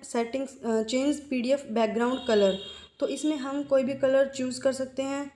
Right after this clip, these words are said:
अ, यहाँ भी मैं ब्लू कलर चूज़ कर लेती हूँ इसके according। तो ये देखिए इस पूरी लेआउट पे ब्लू कलर आ गया है।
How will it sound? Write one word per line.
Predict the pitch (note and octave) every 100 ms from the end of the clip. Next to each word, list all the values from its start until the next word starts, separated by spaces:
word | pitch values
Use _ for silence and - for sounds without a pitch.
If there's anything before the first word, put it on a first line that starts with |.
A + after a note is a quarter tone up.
| _ _ _ _
अ, | G#3
यहाँ | A3 A3+
भी | C4+
मैं | C#4 C#4
ब्लू | A#3 B3+
कलर | C4+ C4 C4+
चूज़ | C4 B3
कर | - B3
लेती | A#3+ B3
हूँ | C4
इसके | C4 - C4+
according। | - A3+ A#3+ E4 E4+ - - _ _ _ _ _ _ _
तो | B3
ये | C4
देखिए | C4+ C4 B3+
इस | - B3
पूरी | - C4 C#4+
लेआउट | C4+ C4 A#3+ A#3 -
पे | A#3+ B3+ - _ _ _
ब्लू | G#3+ C#4
कलर | C#4+ B3 A#3+ C4 -
आ | A3+
गया | G#3 G#3
है। | G#3 F#3+